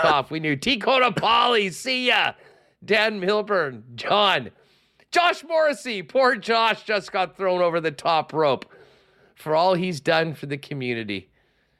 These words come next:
Just not, just does not seem right. All right. Mark Sports Video is alive. T-Bone is alive. Larry T S G and, oh yeah, this is, <laughs> oh, Larry's gone.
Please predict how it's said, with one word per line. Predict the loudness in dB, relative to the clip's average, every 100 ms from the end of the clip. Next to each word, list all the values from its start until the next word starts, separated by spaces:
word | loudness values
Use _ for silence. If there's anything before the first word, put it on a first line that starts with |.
| _ _ _ _
Just | -6 -4 -6
not, | -4 -2 -2 -6 -14
just | -14 -14
does | -14 -10
not | -6 -6 -8
seem | -10 -6
right. | -6 -2
All | 0
right. | 2 0 -2
Mark | 0 0 -2
Sports | -2 0 0 -2
Video | -4 -2 0 -2 -4 -8 -14 _ _ _ _ _ _ _ _ _ _ _
is | -2 2
alive. | 2 4 4 4 2 -4 _ _ _ _ _
T-Bone | -6 -2 2 4 2 2 -4 _ -2
is | 0 0
alive. | 0 2 2 0 -4 -12 _ _ _ _ _ _ _ _ _ -8
Larry | -2 2 2 0
T | -2 0
S | 0 -2
G | -8 -4 -2 0 -2 -2
and, | 0 0 -4 -12 _ _ -6
oh | -2
yeah, | 0 -2
this | -2 -4 0
is, | -4 -4 -12 -10
<laughs> | -8 -8 0
oh, | 4 4 2 0
Larry's | 0 2 0 0
gone. | 0 2 2